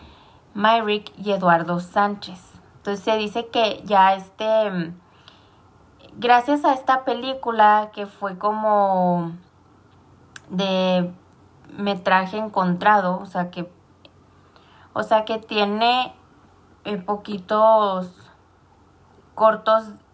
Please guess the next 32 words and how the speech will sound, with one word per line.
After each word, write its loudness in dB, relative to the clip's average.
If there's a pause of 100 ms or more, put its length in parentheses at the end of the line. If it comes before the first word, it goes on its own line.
cortometrajes -2
de, -4
de -2
la 2
vida 2
real, -2
¿no? 0
Que -4
no 2
son 0
actuados. -2 (640)
Entonces -4
fue 2
cuando 4
ya, 2 (200)
este, -12 (180)
empezó -8
a -6
explotarse 0
todo -2
esto, -2
este -4
subgénero -4 (420)
en -2
las -2
películas -4
de -10
terror, 2
por 0
ejemplo, -2
Rec, 0
eh, -2